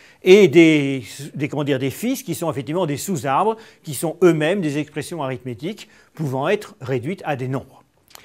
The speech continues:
Les arbres généraux, eux, sont plus, comment dire, euh, sont moins contraints. Ils peuvent en fait avoir un nombre quelconque, pour chaque nœud, un nombre quelconque de descendants.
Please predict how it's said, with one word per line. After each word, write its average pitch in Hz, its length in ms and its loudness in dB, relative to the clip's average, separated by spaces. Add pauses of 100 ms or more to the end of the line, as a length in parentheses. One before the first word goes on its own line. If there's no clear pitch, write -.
(380)
Les 208 240 6
arbres 285 240 6
généraux, 247 560 2
eux, 269 120 0
sont 220 280 -2
plus, 220 440 -2
comment 180 240 -4
dire, 170 300 -4
euh, 147 280 0
sont 147 260 -4
moins 156 440 0
contraints. 226 580 -4 (540)
Ils 185 240 -2
peuvent 240 200 8
en 202 80 6
fait 214 240 0
avoir 175 520 2
un 180 140 2
nombre 175 480 2
quelconque, 208 580 0
pour - 160 -6
chaque - 240 -6
nœud, 196 160 -4
un 185 100 -2
nombre 156 280 0
quelconque 214 560 0
de 185 100 2
descendants. 170 520 -2